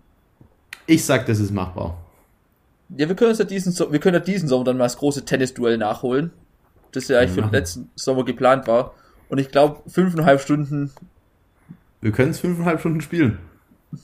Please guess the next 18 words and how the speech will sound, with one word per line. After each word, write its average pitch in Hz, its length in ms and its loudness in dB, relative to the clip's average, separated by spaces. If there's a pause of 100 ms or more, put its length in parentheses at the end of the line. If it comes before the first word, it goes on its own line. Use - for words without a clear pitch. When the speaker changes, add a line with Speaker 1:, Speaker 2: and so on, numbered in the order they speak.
(240)
Speaker 1:
Wir 95 140 -4
können's 120 180 2
auch 127 80 0
Speaker 2:
Ja. 143 60 6
Speaker 1:
sechs 185 220 0
Stunden 107 280 2
spielen. 98 400 -6 (480)
Speaker 2:
Ja, 127 220 6
du 160 280 -2
hast 175 160 2
halt 139 200 4
nach 139 100 2
einer 135 140 0
halben 143 240 4
Stunde 139 200 -2
den 135 140 4
ersten 123 340 2
Krampf. 113 380 -2